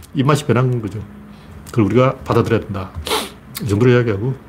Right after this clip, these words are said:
다음 곡지는 비겁한 과학자들. 아까 조금 언급했지만 아인슈타인이나 뉴턴도 이 영원 불변의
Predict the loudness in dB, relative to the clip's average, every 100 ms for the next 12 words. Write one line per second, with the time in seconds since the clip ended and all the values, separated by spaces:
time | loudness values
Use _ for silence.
0 | -20 -20 -20 -20 -20 -20 -20 -20 -20 -20
1 | -20 -20 -20 -16 -4 2 2 2 0 0
2 | -2 -2 -12 -20 -20 -20 -20 -20 -20 -20
3 | -20 -18 -18 -18 -2 4 6 4 2 0
4 | 2 -2 0 -2 -2 -8 -8 -12 -16 -18
5 | -16 -14 -4 -2 0 0 0 0 4 4
6 | 4 4 4 2 0 -4 -6 -10 -10 -2
7 | 0 0 2 4 4 2 4 4 4 2
8 | 2 0 -4 -8 -14 -20 -8 2 6 6
9 | 6 4 4 4 6 6 4 0